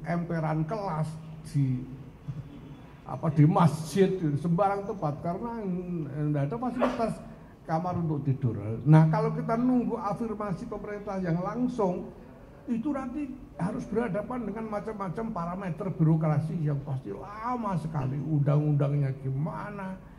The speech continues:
aturannya gimana, dan seterusnya. Nah, kami, karena selama ini,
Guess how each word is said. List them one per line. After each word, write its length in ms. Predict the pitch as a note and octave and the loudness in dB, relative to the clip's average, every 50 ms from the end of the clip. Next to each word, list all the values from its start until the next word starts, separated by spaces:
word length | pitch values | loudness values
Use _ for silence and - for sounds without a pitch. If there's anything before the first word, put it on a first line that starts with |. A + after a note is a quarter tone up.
| - - - - | -20 -20 -18 -12
aturannya 720 | - C#3+ D#3+ E3+ D#3+ D#3+ E3 D#3 D#3 D3+ D3+ D#3 D3+ C#3+ - - | -6 -4 -4 -2 0 2 4 6 6 6 6 4 2 2 2 2
gimana, 560 | - C3 C#3 D#3+ - - G#3 G#3 G3 F#3 D#3 C3 | 2 2 4 2 2 -2 -4 -4 -4 -2 0 2
dan 160 | B2+ A#2+ A#2 | 2 2 2
seterusnya. 480 | - - - B2 A#2 - - - - - - - - - - - - - - - - - | 0 -2 -2 -2 -2 0 0 -2 -2 -2 -4 -10 -14 -16 -18 -18 -20 -20 -20 -20 -6 2
Nah, 160 | D3 D#3 D#3+ D#3 D#3+ | 4 4 6 6 4
kami, 560 | F#3+ F3 D#3+ D#3 D#3+ F3+ A3+ C4+ C#4+ C#4+ B3+ - - - - - - - - - - - - - - - - - - | 4 4 6 6 6 6 6 4 4 2 0 -4 -8 -10 -6 -2 0 0 0 -2 -4 -8 -8 -12 -14 -14 -12 -6 -4
karena 220 | G#3 G#3+ G#3 G#3 F3+ | -2 -2 0 0 0
selama 360 | D#3+ G#3+ G3+ G3 G3 F#3+ F#3+ | 2 2 2 2 4 2 2
ini, 640 | F#3 F3+ F3 E3+ E3 E3 D#3 D3+ D3+ D3 C#3 C3+ | 4 6 6 8 8 10 10 8 8 6 4 2